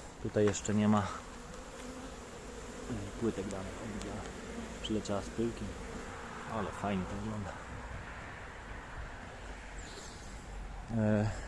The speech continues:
tą rodzinę mało jest, nie, w tej, mało jest,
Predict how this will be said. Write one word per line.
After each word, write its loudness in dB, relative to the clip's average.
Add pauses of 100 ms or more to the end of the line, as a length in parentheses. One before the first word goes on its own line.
(120)
tą 10
rodzinę 6 (1900)
mało 8
jest, 4 (500)
nie, -2 (180)
w -8
tej, 6 (160)
mało 10
jest, 6